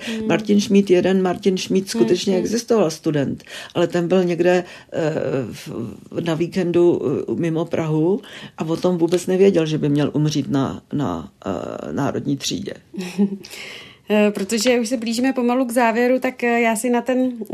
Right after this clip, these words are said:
Speaker 1: eh, konec vypůjčím, eh, z toho názvu Rádio Svobodná Evropa to slovo svobodná. Vy sama vlastně jste si ho taky propůjčila pro svoji knížku Svobodná v Evropě.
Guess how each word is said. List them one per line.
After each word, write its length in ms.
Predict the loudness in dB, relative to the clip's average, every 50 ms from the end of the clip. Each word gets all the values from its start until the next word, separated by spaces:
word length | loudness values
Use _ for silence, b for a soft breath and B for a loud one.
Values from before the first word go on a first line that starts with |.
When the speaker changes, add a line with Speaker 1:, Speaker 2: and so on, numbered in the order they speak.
| -2
Speaker 1:
eh, 80 | -2 -2
konec 320 | -2 0 0 0 0 0
vypůjčím, 640 | -2 -4 -4 -2 -4 -4 -2 -2 -2 0 0 0 0
eh, 400 | 0 0 -2 -2 -2 -2 -4 -6
z 60 | -6
toho 200 | -4 -2 0 2
názvu 500 | 2 2 2 2 0 -2 0 0 2 2
Rádio 320 | 2 2 2 2 0 -2
Svobodná 500 | -2 -2 -4 -4 -2 -2 0 0 0 0
Evropa 480 | 0 -2 -2 -2 -2 0 2 2 2 2
to 160 | 2 -2 -4
slovo 300 | -2 -2 -2 -2 0 -2
svobodná. 720 | -2 0 2 2 4 4 4 6 6 6 6 6 4 2 B B B B B B B
Vy 100 | 0 0
sama 260 | 2 2 2 2 2 2
vlastně 340 | 2 0 0 2 0 0
jste 140 | 0 0 -2
si 100 | 0 0
ho 60 | 0
taky 200 | 0 0 0 0
propůjčila 580 | 0 0 0 0 2 0 0 2 2 2 2 2
pro 180 | 2 2 0 0
svoji 300 | 0 0 0 0 0 0
knížku 420 | 2 2 2 2 0 -2 -4 -6
Svobodná 560 | -4 -4 -4 -2 -2 0 2 2 4 4 2
v 320 | 2 0 -4 -10 -16 -6 -2
Evropě. 720 | 0 2 4 4 4 4 4 4 4 4 4 2 0